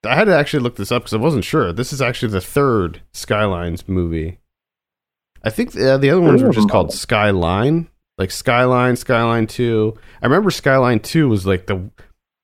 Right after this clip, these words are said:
Speaker 1: was, like, a big deviation from the first one. Like, I remember the first one was sort of a big budget disaster flick,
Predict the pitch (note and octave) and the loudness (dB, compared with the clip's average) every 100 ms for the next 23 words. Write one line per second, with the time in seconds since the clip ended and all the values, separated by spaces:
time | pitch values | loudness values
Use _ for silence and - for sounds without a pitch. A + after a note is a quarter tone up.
0 | _ _ - A2+ G2+ F#2+ F2+ - F#3+ C#3+ | _ _ -4 -2 0 -2 -6 0 0 2
1 | C3 A#2 A2 A2+ - - G#2 F#2 - G#2+ | -2 0 2 0 -2 -4 -4 -2 -2 -4
2 | G#2+ B2+ B2 B2 G#2+ G#2+ A#2+ D3 C3 A2 | -4 -2 0 0 0 0 0 0 -2 -2
3 | C#3 D3 - B2+ G#2 G2+ - A2+ G2+ F2 | 0 0 0 0 2 0 0 -2 -2 -2
4 | A2 G#2+ G#2 G2 G2 F2+ G2 F2+ - G2 | -2 -2 0 0 0 0 0 0 -4 -8
5 | F2 E2+ F2+ - B2+ - C#3+ C#3 C#3+ - | -6 -4 -6 -6 -6 -6 -4 -2 -4 -8
6 | - | -20